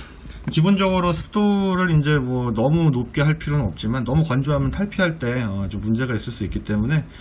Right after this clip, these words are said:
이게 친구들이 이제 몸 색깔이 기본적으로 뿌여지거나 좀 허옇게 뜬다 싶으면 탈피 전이니까요. 그때는 전체적으로 습도를 상당히 올려주시고, 음, 만약에 탈피 껍질이나 이런 게 좀 남아있다 싶으시면은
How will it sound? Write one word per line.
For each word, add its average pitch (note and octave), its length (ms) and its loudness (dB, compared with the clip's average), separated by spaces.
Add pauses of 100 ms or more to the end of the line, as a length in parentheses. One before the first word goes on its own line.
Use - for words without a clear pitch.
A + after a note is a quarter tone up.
(380)
이게 A2+ 160 2
친구들이 A#2 680 0
이제 G#2 180 0 (500)
몸 A2 120 -2
색깔이 B2 640 0
기본적으로 A2 560 0
뿌여지거나 C3 1000 0
좀 A2 120 -4
허옇게 E3+ 400 4
뜬다 E3 300 4
싶으면 A#2 320 -2
탈피 G3+ 300 2
전이니까요. G#2 600 2 (500)
그때는 G2+ 500 -2
전체적으로 G2+ 500 -2
습도를 C#3+ 340 -2
상당히 E3 340 0
올려주시고, G#2 800 -2
음, F2 440 -2
만약에 F#2 420 -2 (500)
탈피 D#3+ 240 -2
껍질이나 B2+ 440 -2
이런 G#2 160 -4
게 G#2 100 -4
좀 G#2+ 120 -2
남아있다 G#2 560 -2
싶으시면은 G#2 680 -4